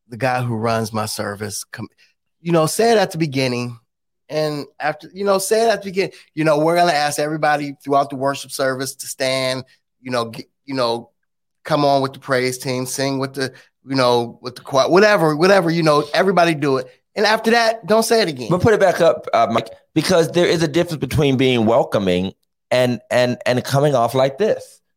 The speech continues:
Speaker 2: Even if you do say it more than once, or even if you do say it at different points in the service, there's a difference. And this really is, and see, here's the thing. We're so used to a certain type of interaction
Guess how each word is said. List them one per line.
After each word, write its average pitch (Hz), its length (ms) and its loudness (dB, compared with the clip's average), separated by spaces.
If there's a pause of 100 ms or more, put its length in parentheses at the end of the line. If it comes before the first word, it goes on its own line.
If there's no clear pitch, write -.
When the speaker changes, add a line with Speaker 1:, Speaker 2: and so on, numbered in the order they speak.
(340)
Speaker 2:
Even 196 260 0
if 165 120 -2
you 175 160 0
do 180 240 0
say 143 240 0
it 120 80 2
more 113 240 2
than 92 200 -2
once, - 440 -6
or 131 80 2
even 185 300 -2
if 156 120 -2
you 147 120 -6
do 160 180 -2
say 156 140 -2
it 131 60 0
at 117 60 -4
different 120 280 -4
points 117 240 -2
in 107 80 -6
the 98 80 -2
service, 90 380 0
there's 131 220 0
a 120 60 0
difference. 127 540 -2 (320)
And 156 160 -2
this 180 240 0
really 143 380 0
is, 139 200 2 (180)
and 123 120 0
see, 131 160 0
here's 147 220 0
the 123 80 -4
thing. 80 260 -4 (420)
We're 147 360 2
so 202 180 0
used 147 300 0
to 139 100 2
a 123 40 0
certain 113 300 -2
type 104 220 0
of 95 100 -6
interaction 90 800 0